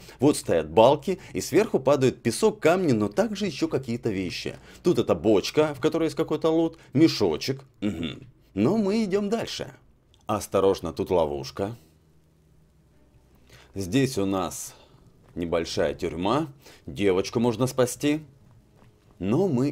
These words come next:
идем дальше. И вот здесь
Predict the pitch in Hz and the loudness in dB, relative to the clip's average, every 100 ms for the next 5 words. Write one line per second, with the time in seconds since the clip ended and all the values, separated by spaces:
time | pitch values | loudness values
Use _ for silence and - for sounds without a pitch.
0 | 135 95 87 92 92 82 _ _ _ _ | -4 -6 -2 -2 -4 -10 _ _ _ _
1 | 78 78 78 67 - 69 - - _ _ | -12 -10 -10 -12 -12 -12 -16 -20 _ _
2 | _ _ _ _ _ _ - - 156 135 | _ _ _ _ _ _ -20 0 4 4
3 | 127 87 95 165 - - | 4 0 -4 -6 -6 -12